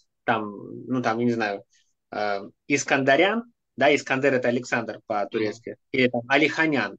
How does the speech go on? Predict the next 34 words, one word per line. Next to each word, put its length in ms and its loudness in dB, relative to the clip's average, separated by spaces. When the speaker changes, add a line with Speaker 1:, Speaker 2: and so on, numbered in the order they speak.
Speaker 1:
ну, 140 2
значит, 380 0
это 240 0
типа, 280 -2
ну, 140 2
всё, 320 -2
вот 220 -6
армянский — 560 2
это 120 -6
турецкий 460 0
язык 280 -2
и 60 -4
фамилия, 480 0
да, 240 0
то 80 2
есть, 200 -2
ну, 180 4
люди 200 2
должны 240 2
понимать, 380 -2
что 160 -6
фамилия 600 0
берётся 400 4
по 100 0
региону, 500 6
и 100 0
в 60 2
Османской 540 -2
империи 400 2
жили 280 0
более 320 2
трёхсот 480 -2
лет, 180 -4
да, 200 -4